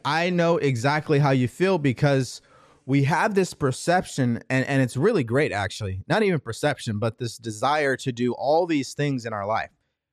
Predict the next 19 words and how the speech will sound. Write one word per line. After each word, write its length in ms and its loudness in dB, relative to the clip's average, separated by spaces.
Amazing, 580 2
by 140 -2
the 80 -10
way. 320 -8
And 140 -2
that's 260 -2
what 180 -2
truly 380 2
makes 400 -2
us 160 -6
one 100 -2
of 60 -2
the 80 -2
greatest 340 0
creations 460 0
in 80 0
the 60 0
universe, 400 0
because 360 -6